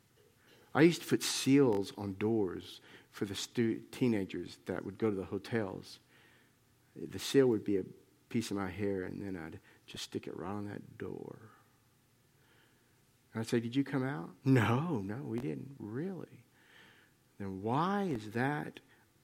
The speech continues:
only on one?" <laughs> I used to do that. I used to put tape on door, just a little piece of tape.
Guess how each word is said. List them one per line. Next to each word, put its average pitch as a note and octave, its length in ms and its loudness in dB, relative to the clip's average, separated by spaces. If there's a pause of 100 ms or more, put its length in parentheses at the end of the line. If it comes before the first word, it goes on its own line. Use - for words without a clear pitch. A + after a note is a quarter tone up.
only A#2+ 300 2
on A2+ 240 4
one?" G2 380 0 (540)
<laughs> - 560 -6
I E3 60 6
used F3+ 200 4
to G#3 60 4
do G#3+ 140 4
that. D#3 60 6
I C3+ 40 8
used E3 180 2
to - 60 -16
put - 200 -6
tape E3 320 -2
on G#2 200 -6
door, - 360 -10
just - 220 -10
a - 40 -6
little E3 260 -6
piece - 280 -10
of F3 100 -14
tape. - 360 -8